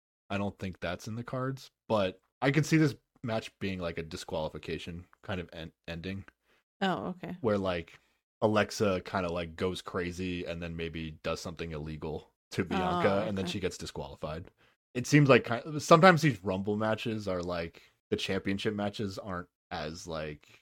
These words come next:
Speaker 1: they're kind of, like, they can be, like, filler or just, like, getting,
Speaker 2: Oh, yeah,
Speaker 1: we're
Speaker 2: yeah.
Speaker 1: getting through to WrestleMania kind of
Speaker 2: Mm-hmm.
Speaker 1: things. I don't know what the long-term plan is for Alexa Bliss. It feels like they're just using her as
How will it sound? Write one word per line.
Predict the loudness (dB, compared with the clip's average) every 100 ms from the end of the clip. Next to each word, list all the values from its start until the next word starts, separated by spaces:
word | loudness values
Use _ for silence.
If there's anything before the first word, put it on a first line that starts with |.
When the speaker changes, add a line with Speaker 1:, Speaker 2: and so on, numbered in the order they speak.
| _
Speaker 1:
they're | -4
kind | -2 0 0
of, | 0
like, | -4 -4
they | -6
can | 0 2 2
be, | 2
like, | 0 -2
filler | -8 -8 -4 -4 -4 -8 _ _ -6
or | -6
just, | -6 -8 -6
like, | -6 -8 0
getting, | 2 2
Speaker 2:
Oh, |
yeah, | 0 0
Speaker 1:
we're | 4
Speaker 2:
yeah. |
Speaker 1:
getting | 6 6 2
through | -4 -4 -2 -2
to |
WrestleMania | -4 -6 -8 -8 -8 -10 -12
kind | -12 -12
of | -16 _ _ _ _ -2
Speaker 2:
Mm-hmm. | 0 0 -2
Speaker 1:
things. | -2 -2 -4 4
I | 8
don't | 10
know | 8
what | 6
the | 4
long-term | 0 0 -2 -4
plan | -4 -4
is | -4
for | -2
Alexa | -2 -2 -4
Bliss. | -4 -4 -4
It | -10
feels | 6 8 10
like | 8 6
they're | 0
just | 0 -4
using | -6 -6 -6
her | -6 -4
as | -6 -8 -12 -20